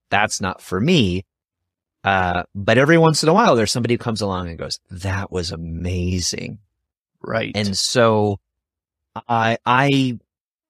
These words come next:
Speaker 1: you know, my story is I played with a professional band for a while. I've done public speaking. I got really into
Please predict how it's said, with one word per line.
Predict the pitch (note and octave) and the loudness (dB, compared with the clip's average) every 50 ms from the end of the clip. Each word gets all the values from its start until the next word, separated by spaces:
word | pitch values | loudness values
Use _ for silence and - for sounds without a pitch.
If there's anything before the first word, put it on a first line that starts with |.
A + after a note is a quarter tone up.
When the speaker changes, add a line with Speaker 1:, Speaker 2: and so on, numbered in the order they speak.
| _ _ _ _ _ E3+ | _ _ _ _ _ -10
Speaker 1:
you | B2+ A#2 | -8 -6
know, | G#2+ G2 | -6 -2
my | F#2+ A2 | -2 -2
story | A2+ - - E3 D#3 D#3 C#3+ C3 B2+ G2 F#2 | -2 0 2 2 4 4 6 4 4 2 0
is | A2+ A2+ A2 G#2+ G#2 - - - | -2 -2 -2 -2 -4 -6 -6 -4
I | F#2+ G2 G2+ | -2 -2 -2
played | - - A2+ G#2+ | -4 -6 -6 -6
with | G2+ F#2+ - | -6 -4 -6
a | G#2 | -8
professional | - - F#2+ - A2+ G#2 - - G#2 F#2+ | -8 -8 -6 -4 -4 -4 -4 -4 -6 -4
band | F2+ A2+ D3 D3+ D3 C#3+ C#3 C#3 B2 | 0 2 4 4 4 2 2 -2 -4
for | - - C3 A#2+ | -2 0 2 4
a | A#2 A#2 | 4 4
while. | A2+ A#2 A2+ A2+ A2 A2 A2 A2 A2 A2 A2 G#2+ G#2+ A2 - - _ | 4 6 4 6 4 4 2 2 0 0 0 -2 -2 -4 -6 -8 _
I've | F#2 F2+ F2+ F2+ E2+ | -6 -4 -4 -4 -4
done | - F2+ F2 E2+ - | -4 -4 -6 -6 -6
public | - - A2 G2 G2+ - - - | 0 0 2 2 2 0 0 -2
speaking. | - - - - C3+ C3 A#2 - - A#2 A2+ A2 A2 G#2+ G2+ G2+ | -4 -4 0 2 2 2 2 2 0 0 2 2 2 0 -2 -2
I | - E2+ F2 | -4 -4 -2
got | F2 F2+ - | -2 -2 0
really | - G#2+ G2+ G2+ F#2+ F#2 | 2 2 2 2 0 0
into | F2+ E2+ F2 | 0 -2 -4